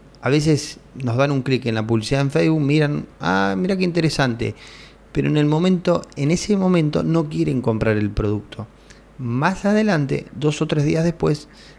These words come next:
dice, "Che, voy a buscar en Google esto que vi, tal cosa que vi, las semillas de cactus".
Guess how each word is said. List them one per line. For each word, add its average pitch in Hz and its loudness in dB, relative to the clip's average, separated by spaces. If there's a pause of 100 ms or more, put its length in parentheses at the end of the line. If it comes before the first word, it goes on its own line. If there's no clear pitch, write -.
dice, 147 0
"Che, 202 0
voy 214 2
a 240 4
buscar 196 0
en 147 0
Google 113 2 (500)
esto 139 0
que 120 2
vi, 120 2
tal 127 0
cosa 120 0
que 113 2
vi, 107 2
las 113 0
semillas 127 2
de 120 2
cactus". 110 -2